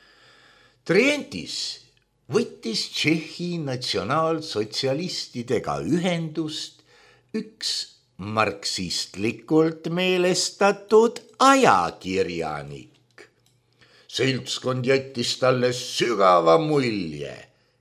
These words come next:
ja loomulikult mitte ainult nende pikaajaliste traditsioonide tõttu, mis Hussi ja Žižkani ulatusid.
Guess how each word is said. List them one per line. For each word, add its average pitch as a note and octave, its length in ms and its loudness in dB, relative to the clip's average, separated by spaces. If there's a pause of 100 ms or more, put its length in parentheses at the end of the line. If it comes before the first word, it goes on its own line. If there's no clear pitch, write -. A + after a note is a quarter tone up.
ja C3+ 160 6
loomulikult B3 800 4
mitte A3+ 440 -2
ainult G#3 440 -6
nende G3+ 440 -2 (360)
pikaajaliste F3+ 1080 2
traditsioonide E3 1300 0
tõttu, G2+ 520 0
mis - 500 -8
Hussi B2+ 600 -4
ja A#2+ 160 0
Žižkani F#2+ 720 -4
ulatusid. D#2+ 840 -14